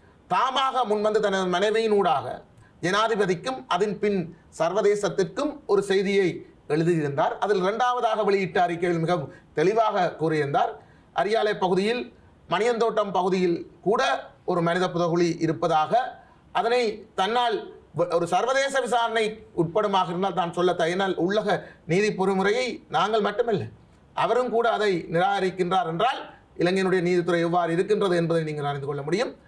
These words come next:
அதன் அடிப்படையில் அந்த குறித்த மணியந்தோட்டம், அஹ், மனித புதகுழி என்பது சோமரட்ன ராஜபக்சவுக்கு மட்டுமல்ல, அரியாலையில் வாழுகின்ற மக்களுக்கும்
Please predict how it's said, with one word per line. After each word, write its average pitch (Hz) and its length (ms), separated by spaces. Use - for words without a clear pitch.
அதன் 247 200
அடிப்படையில் 277 420
அந்த 240 140
குறித்த 277 380
மணியந்தோட்டம், 254 760
அஹ், 202 300
மனித 240 240
புதகுழி 247 380
என்பது 233 480
சோமரட்ன 254 500
ராஜபக்சவுக்கு 226 1040
மட்டுமல்ல, 220 760
அரியாலையில் 240 600
வாழுகின்ற 202 380
மக்களுக்கும் 233 760